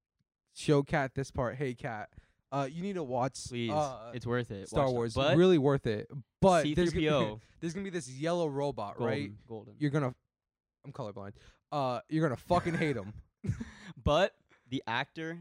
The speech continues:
Speaker 2: that plays, I forgot his name off the top of my head here, but the actor that plays C three P O, nothing but love for him. 'Cause he's done C three P O in a lot of stuff.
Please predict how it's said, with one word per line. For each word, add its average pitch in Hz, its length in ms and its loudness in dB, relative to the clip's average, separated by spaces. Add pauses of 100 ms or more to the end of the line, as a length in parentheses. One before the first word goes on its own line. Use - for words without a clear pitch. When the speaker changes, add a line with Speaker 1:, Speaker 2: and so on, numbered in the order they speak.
Speaker 2:
that 123 160 -14
plays, 120 300 -10
I 113 100 -8
forgot 127 320 -12
his 120 140 -14
name 104 300 -12
off 98 160 -12
the - 60 -20
top 104 120 -14
of 98 40 -16
my 98 140 -12
head 98 180 -12
here, 87 220 -14
but 104 140 -12
the - 100 -10
actor 117 300 -6
that 107 100 -10
plays 110 260 -8
C 131 120 -8
three 135 140 -10
P 135 140 -10
O, 135 200 -6
nothing 113 320 -12
but 101 140 -10
love 95 180 -18
for 95 100 -18
him. 104 240 -18 (260)
'Cause 123 140 -12
he's 120 200 -8
done 117 140 -8
C 123 180 -12
three 113 120 -10
P 110 160 -6
O 107 120 -4
in 95 180 -12
a 104 80 -10
lot 95 200 -8
of 104 60 -12
stuff. - 300 -16